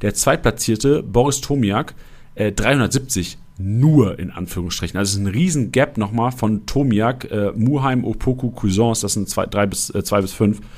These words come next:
zu einem Johannes Eggestein. Also sollte jetzt ein Eggestein auf dem Markt sein. Entschuldigung, wir können das Szenario mal durchgehen, bei uns ist er eh vergeben.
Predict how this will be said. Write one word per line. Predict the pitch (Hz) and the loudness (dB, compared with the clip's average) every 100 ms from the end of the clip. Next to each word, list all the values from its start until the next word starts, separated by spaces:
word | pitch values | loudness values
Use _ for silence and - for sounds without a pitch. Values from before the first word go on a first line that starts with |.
| - - - - - | -18 -20 -20 -20 -6
zu | - 156 | 0 4
einem | 123 | 4
Johannes | 113 107 104 | 4 2 0
Eggestein. | - 107 92 92 87 | 0 -2 -2 -2 -4
Also | 95 95 | -2 -2
sollte | 92 123 170 127 | 2 4 4 0
jetzt | 123 127 - - - | 0 0 -4 -10 -14
ein | - | -8
Eggestein | 117 127 120 | -2 -2 0
auf | 101 - | 0 2
dem | |
Markt | 98 101 - | 2 0 -4
sein. | - 98 92 85 - - - - | -2 0 0 -2 -8 -18 -20 -14
Entschuldigung, | - 120 92 | 0 2 2
wir | |
können | 104 | 2
das | 120 | 2
Szenario | 107 101 98 | 2 0 -2
mal | 92 | 2
durchgehen, | 139 165 139 | 2 2 0
bei | 101 | 0
uns | 95 | -2
ist | 92 | -4
er | 95 | -2
eh | 147 | -2
vergeben. | - 127 135 139 | 0 0 0 0